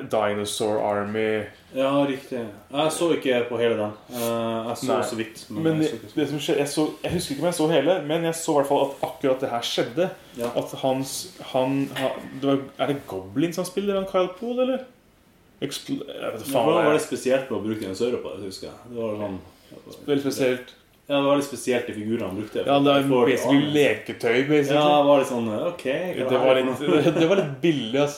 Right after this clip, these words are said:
Speaker 1: Første reporten, så finner en dude med dinosaur toys.
Speaker 2: Ja, ja, ja.
Speaker 1: Kom an. Men uansett, da, han fikk da en unit inn og charga Soul Reaver Infantry,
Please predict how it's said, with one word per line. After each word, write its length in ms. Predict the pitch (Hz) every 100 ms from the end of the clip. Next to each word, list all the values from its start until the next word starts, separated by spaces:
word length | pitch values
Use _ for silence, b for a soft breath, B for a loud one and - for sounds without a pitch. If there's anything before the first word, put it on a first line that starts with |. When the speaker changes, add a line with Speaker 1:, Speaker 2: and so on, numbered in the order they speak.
| -
Speaker 1:
Første 300 | 165 - 120
reporten, 460 | 123 123 113 107 139
så 100 | 139
finner 240 | 123 113
en 80 | 120
dude 200 | 113 107
med 120 | 110 107
dinosaur 500 | 101 95 95 104 101
toys. 540 | - 113 113 139 143 -
Speaker 2:
Ja, 200 | 135 151 139
ja, 140 | 131
ja. 100 | 127
Speaker 1:
Kom 180 | 123 131
an. 200 | 107 - - - - - -
Men 100 | 143
uansett, 300 | 147 143 170
da, 100 | 175
han 160 | 143 156
fikk 260 | 156 139
da 100 | 135
en 80 | 131
unit 220 | 120 120
inn 160 | 123 120 135 - -
og 100 | 117
charga 720 | - 156 117 101 104 117 120
Soul 360 | 120 - 113 107
Reaver 240 | 113 117 123
Infantry, 600 | 104 101 107 101 156